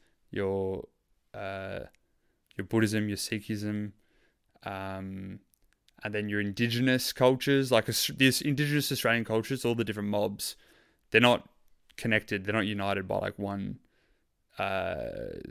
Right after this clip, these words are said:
religion or spirituality, one, one form of, of it. They've got different ideas and form, and, um, they've got different languages. They're completely different tribes. So, uh, maybe,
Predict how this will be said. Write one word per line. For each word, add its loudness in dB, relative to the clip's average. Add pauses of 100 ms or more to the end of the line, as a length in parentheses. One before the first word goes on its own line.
(240)
religion -8 (140)
or -8
spirituality, -8
one, -8
one -6
form -6
of, -12 (220)
of -8
it. -12 (680)
They've 0
got 6 (300)
different -4 (120)
ideas -6
and -12
form, -12 (100)
and, -6
um, -4 (800)
they've 4
got 6
different 4
languages. 2
They're -4
completely -2
different -8 (160)
tribes. -8 (460)
So, 6
uh, 8
maybe, 10